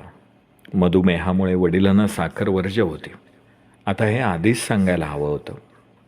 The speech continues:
परंतु पहिल्यांदाच लग्नापूर्वी मुलीच्या होणाऱ्या सासरकडं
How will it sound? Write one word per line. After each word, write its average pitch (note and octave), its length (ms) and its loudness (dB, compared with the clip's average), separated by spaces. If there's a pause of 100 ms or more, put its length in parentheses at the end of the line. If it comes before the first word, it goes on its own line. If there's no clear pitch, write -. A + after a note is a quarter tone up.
परंतु G#2 360 2
पहिल्यांदाच A#2 680 2
लग्नापूर्वी G#2+ 680 0
मुलीच्या G2 480 0
होणाऱ्या F2+ 520 0
सासरकडं F2 800 -6